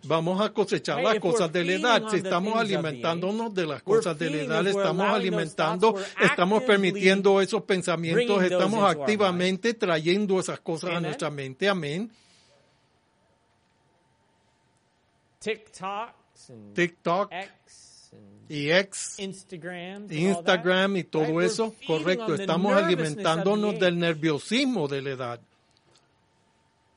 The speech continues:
Speaker 2: We're feeding on the
Speaker 1: Estamos
Speaker 2: neurotic
Speaker 1: alimentándonos
Speaker 2: attitudes of
Speaker 1: de
Speaker 2: the
Speaker 1: la
Speaker 2: world.
Speaker 1: actitud
Speaker 2: Well, what do
Speaker 1: neurótica
Speaker 2: you
Speaker 1: del
Speaker 2: expect's gonna
Speaker 1: mundo.
Speaker 2: happen? You're
Speaker 1: ¿Y
Speaker 2: gonna
Speaker 1: qué
Speaker 2: be
Speaker 1: esperan
Speaker 2: neurotic.
Speaker 1: que va a suceder? Ustedes
Speaker 2: You're gonna
Speaker 1: van a
Speaker 2: be
Speaker 1: ser
Speaker 2: nervous.
Speaker 1: neuróticos, van a, neuróticos, van a
Speaker 2: Amen.
Speaker 1: estar nerviosos. Amén.
Speaker 2: You're creating a bedding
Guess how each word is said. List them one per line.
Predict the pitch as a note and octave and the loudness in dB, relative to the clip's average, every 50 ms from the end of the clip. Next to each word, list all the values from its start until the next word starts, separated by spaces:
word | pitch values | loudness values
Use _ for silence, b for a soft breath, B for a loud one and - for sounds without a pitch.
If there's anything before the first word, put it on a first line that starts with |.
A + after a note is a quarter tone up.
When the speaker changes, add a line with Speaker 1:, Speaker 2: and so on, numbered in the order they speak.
| _ _ _ _ _ _ _ _ _ | _ _ _ _ _ _ _ _ _
Speaker 2:
We're | - A3 C4+ B3+ | 0 0 0 0
feeding | - - - - D#4 E4 F4 F4+ E4+ D#4 C#4 B3+ | -2 -8 -10 -6 -4 -4 -2 -2 -2 -4 -4 -4
on | B3 - | -4 -4
the | - A3+ | -2 -2
Speaker 1:
Estamos | G#3+ D#3 - - | 0 0 2 4
Speaker 2:
neurotic | G3 G3 G3+ - - C#4+ D4+ D#4 - F#3 - | 4 4 6 6 6 4 4 2 2 2 2
Speaker 1:
alimentándonos | E3 D#3+ E3+ E3 F3 F#3+ G#3+ A3 A3 A3 | 2 2 4 4 4 4 4 4 2 0
Speaker 2:
attitudes | A3 A#3 A3 E3+ E3+ | -2 -4 -4 -4 -4
of | A3+ G#3+ F3 | -4 0 2
Speaker 1:
de | D#3+ | 4
Speaker 2:
the | F#3 G3 | 4 6
Speaker 1:
la | F#3+ F#3+ F#3 F#3+ | 8 8 6 6
Speaker 2:
world. | D3+ A#2 - | 4 4 2
Speaker 1:
actitud | E3+ E3+ - - G3+ E3 - - A#3 B3 A3+ | 2 2 2 0 -4 -2 2 2 2 2 4
Speaker 2:
Well, | C4 B3 G#3+ | 4 6 6
what | F3 | 6
do | D#3 F#3 | 6 6
Speaker 1:
neurótica | G#3 A#3 B3 B3 B3 C#4+ - G3+ | 6 6 8 8 8 8 8 8
Speaker 2:
you | F3+ F3 | 6 4
Speaker 1:
del | E3+ D#3+ | 4 2
Speaker 2:
expect's | D#3+ - - - C4+ - | 2 2 2 2 0 0
gonna | C4+ - | 0 2
Speaker 1:
mundo. | A#3+ A#3+ D4+ | 2 2 2
Speaker 2:
happen? | D4+ - G#3 G3 G#3 | 0 0 -2 -2 0
You're | A#3 F3 | 2 2
Speaker 1:
¿Y | |
Speaker 2:
gonna | G#3+ C4 | 4 6
Speaker 1:
qué | A#3 G#3+ | 8 8
Speaker 2:
be | A3 A3+ | 8 8
Speaker 1:
esperan | A#3+ A#3 A3+ A#3 | 8 8 8 8
Speaker 2:
neurotic. | A#3 A#3+ A3 D#3 | 8 6 6 4
Speaker 1:
que | A3 G3 | 4 4
va | F#3+ G3+ | 4 4
a | G3+ | 2
suceder? | - A3+ G3 - G#3 F#3+ F#3 C4 C4+ G#3+ D3 B2 - _ - | 2 -2 0 2 2 4 6 6 4 4 0 -6 -16 _ -20
Ustedes | B2+ - - - - - | -20 -8 -2 0 0 2
Speaker 2:
You're | C#4+ | 4
gonna | - C#4 F#3+ | 4 4 4
Speaker 1:
van | G3+ G3+ | 4 4
a | |
Speaker 2:
be | F3+ C#4+ | 6 6
Speaker 1:
ser | - - G#3+ | 6 6 6
Speaker 2:
nervous. | G#3 G#3 G#3 G#3+ F#3+ | 6 4 4 2 4
Speaker 1:
neuróticos, | G3+ B3+ C4+ C4 - G#3 F3 - D#3+ D3 C3 | 4 4 4 4 4 0 -2 -2 -2 -2 -2
van | D#3 D#3 D#3 E3+ F#3 | -2 -2 0 0 -2
a, | F3+ - - - | -2 -4 -6 -4
neuróticos, | F#3+ D#3+ E3+ E3 E3 F#3 G3+ A3 G#3+ G#3+ F#3+ - - E3 D3+ E3+ | 0 2 2 4 4 4 4 2 2 0 -4 -4 -4 -4 -2 0
van | D#3+ E3 | 0 0
a | |
Speaker 2:
Amen. | F3 F3+ F3+ | 0 0 -2
Speaker 1:
estar | D3+ - F#3 F3 F#3 F3+ | 0 2 2 2 4 2
nerviosos. | G3+ G#3 G#3 F#3 F3 F#3 B3 C#4 C4+ G#3 - D3+ C3 - | 0 -2 -2 -4 -4 -2 0 0 0 -2 -6 -10 -10 -8
Amén. | D3 C#3+ D#3 F#3+ D4 | -8 -4 0 2 2
Speaker 2:
You're | - A#3+ - | 2 0 -2
creating | C#4 C#4+ C#4+ D#4 E4+ E4 D#4 C#4+ | -4 -2 0 0 0 0 -2 -4
a | B3+ | -4
bedding | G#3+ D3 - | -6 -2 2